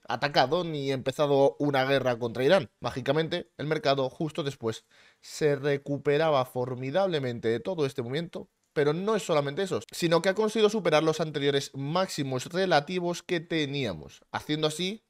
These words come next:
como avisábamos ayer, una especie de cambio de estructura. ¿Por qué? Porque una tendencia bajista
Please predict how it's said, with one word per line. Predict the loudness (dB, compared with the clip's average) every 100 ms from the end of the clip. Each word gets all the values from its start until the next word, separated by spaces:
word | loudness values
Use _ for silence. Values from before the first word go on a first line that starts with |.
| _ _
como | 0 2 2 -4
avisábamos | -4 -2 -2 -2 -4 -4
ayer, | -2 -4 -6 _ _ _
una | -6 -4
especie | -4 -4 -4 -4
de | -6 -6
cambio | -6 -6 -6 -8 -8
de | -10
estructura. | -10 -12 -14 -10 -10 -12 _ _ _
¿Por | -4
qué? | 0 -2 -2 -4
Porque | -4 -2
una | -2 -2
tendencia | -2 -4 -4 -2
bajista | -2 -2 -4 -6 -12